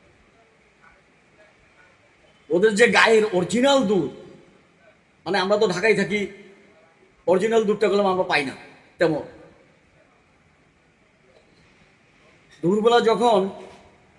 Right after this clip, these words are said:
দুধটা খাওয়ার জন্য দিল, মানে, আমি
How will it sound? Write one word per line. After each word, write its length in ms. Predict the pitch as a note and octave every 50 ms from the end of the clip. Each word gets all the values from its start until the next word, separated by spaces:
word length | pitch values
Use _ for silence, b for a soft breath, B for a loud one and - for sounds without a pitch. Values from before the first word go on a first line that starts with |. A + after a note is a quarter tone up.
| _ _ _ _ _ _ _ _ _ _ _ _ _ _ _ _ _ _ _ _ _ _ _ _ _ _ _ _ _ _ _ _ _ _ _ -
দুধটা 500 | E3+ F3+ D#3 A3 A3 A3 A3 G#3+ G#3 G3 G3 - - - - - - - _ _ _ _ _ _ _ _ _ _ _ _ _ _
খাওয়ার 260 | - E3+ F3+ F#3+ G#3
জন্য 200 | F3+ A#3 A#3+ A#3+
দিল, 200 | G3 F#3+ G3+ G3 F#3+ D3+ A#2+ - - - - - - - - _ _ _ _ _ _ _ _ _ _ - -
মানে, 140 | F#3+ G#3
আমি 240 | G#3 G#3 G3+ G#3+ A3